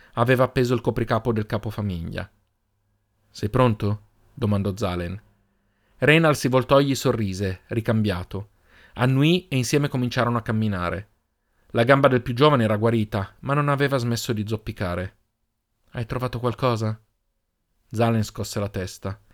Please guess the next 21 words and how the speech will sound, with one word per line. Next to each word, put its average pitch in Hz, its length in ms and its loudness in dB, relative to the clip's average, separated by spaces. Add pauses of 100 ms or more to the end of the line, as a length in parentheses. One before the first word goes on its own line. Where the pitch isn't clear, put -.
(800)
<sighs> - 640 -8
"Dopo 120 260 0
tutti 131 240 -2
questi 120 320 -4
mesi, 117 480 0 (200)
Fox - 520 -4
e 101 60 -4
chissà 110 320 -8
quali 110 240 0
altri 110 260 -2
animali 110 400 0
hanno 98 180 -2
ripulito 92 440 -8
tutto. - 460 -12 (720)
Meglio 117 260 0
così. 87 260 -8 (1120)
Non 117 120 -2
c'è 117 140 -2
davvero 113 300 2
più 113 120 -4
niente. 98 600 -4